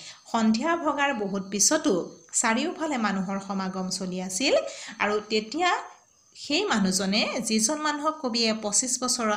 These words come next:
আগতে হাতত ধৰি নিজৰ ঘৰলৈ আগবঢ়াই দিছিল, সেই মানুহজনে কবিক চশমাৰ তলেৰে সন্দেহেৰে চাই সুধিছে। ইতিমধ্যে মানুহজনে চশমা পৰিধান কৰিছে আৰু সন্ধ্যা ভগাৰ পাছতো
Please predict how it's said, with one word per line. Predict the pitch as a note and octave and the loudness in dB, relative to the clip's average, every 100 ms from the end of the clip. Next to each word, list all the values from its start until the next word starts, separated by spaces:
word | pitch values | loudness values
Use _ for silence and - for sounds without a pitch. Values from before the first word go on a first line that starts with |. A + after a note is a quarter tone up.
| G#3 | 0
আগতে | G3 G3 C#4 A#3 F3 - - - | 0 2 2 2 2 -2 -14 -18
হাতত | - G#3 G#3 D4 D4 | -2 -2 0 -2 -2
ধৰি | D4 D#4+ | -2 0
নিজৰ | A3+ G3 G#3+ G3+ | 2 2 2 0
ঘৰলৈ | G3 G3 F#3+ G3 | -2 -2 -2 0
আগবঢ়াই | G3+ G3+ G#3+ A3 A3 | -2 0 -2 0 0
দিছিল, | F#3+ F#3 - C4+ D#5 D#5+ - - - | 2 0 0 2 2 0 -12 -10 0
সেই | D4 G#4+ | 2 2
মানুহজনে | B3+ A3+ A3 F#3+ A#3+ B3+ - | 2 2 2 2 2 0 0
কবিক | A3+ G3+ F4+ - | 0 4 2 4
চশমাৰ | - - A3 - C#4 D#4 G#4 - | 4 4 4 4 4 4 4 4
তলেৰে | A#3+ G3+ F3+ E3 - - - - | 4 4 2 -2 -8 -20 -10 -2
সন্দেহেৰে | A3+ A3+ C4+ C4+ D4 D4 | 2 4 4 2 0 0
চাই | - D#4+ D#4+ | 0 -2 -2
সুধিছে। | G3 F3+ E3+ F3 D#3+ - - - - | -4 -2 -2 -2 -6 -10 -16 -18 -6
ইতিমধ্যে | G#3+ A3 C#4 D4 C#4+ D#4 | -2 -2 -2 -4 -4 -4
মানুহজনে | C4 G3+ G3+ G#3+ G3+ E4+ - - - | 0 0 0 0 2 2 0 -8 0
চশমা | - G#3+ - D4+ | 2 4 2 2
পৰিধান | D4+ G#3+ F#3+ G3 F#3 | -2 -2 0 -2 -2
কৰিছে | G3 F#3+ A3 C#4+ C#5 - - | -2 0 2 2 2 -4 -6
আৰু | - G3 G3+ | 0 0 0
সন্ধ্যা | A3 A3 A3+ D#4+ | 0 2 4 2
ভগাৰ | E4+ A#3+ G3+ G3+ G3+ | 2 0 0 -2 -2
পাছতো | G3+ F#3+ - E4+ E4 F#3+ E3+ | -4 2 4 4 4 2 2